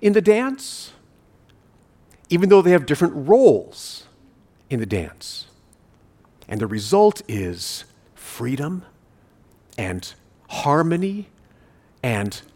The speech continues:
beauty in the dance. Do you feel that? That's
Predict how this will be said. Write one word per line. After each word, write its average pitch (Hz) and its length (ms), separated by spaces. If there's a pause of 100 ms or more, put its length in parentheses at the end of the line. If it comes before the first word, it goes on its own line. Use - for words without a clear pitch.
(100)
beauty 120 640 (600)
in 107 80
the 95 80
dance. - 680 (840)
Do - 60
you - 40
feel 143 220
that? 202 220 (1300)
That's 127 680